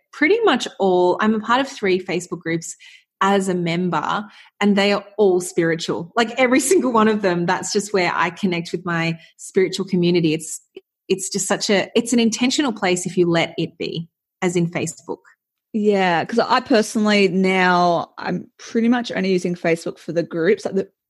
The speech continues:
Speaker 2: the free groups and the paid groups, but I don't,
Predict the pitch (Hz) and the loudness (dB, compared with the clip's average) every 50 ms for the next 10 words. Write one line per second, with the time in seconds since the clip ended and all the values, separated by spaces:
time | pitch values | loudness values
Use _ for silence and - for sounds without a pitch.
0 | _ _ _ _ _ _ _ _ 208 190 - - - 214 208 208 208 208 202 196 | _ _ _ _ _ _ _ _ -8 -8 -8 -4 0 2 2 2 2 2 2 2
1 | 190 185 - - - 208 190 170 170 - - 175 165 170 165 - - 170 165 151 | 2 2 0 -2 -4 -2 -2 -2 -4 -4 -2 -2 -2 -2 -2 -4 -6 -4 -4 -4
2 | 147 - - - 165 135 - _ - - - - - - _ _ 196 185 214 214 | -6 -8 -10 -10 -10 -10 -10 _ -20 -20 -20 -20 -20 -20 _ _ 2 2 4 4
3 | 214 202 - | 4 2 0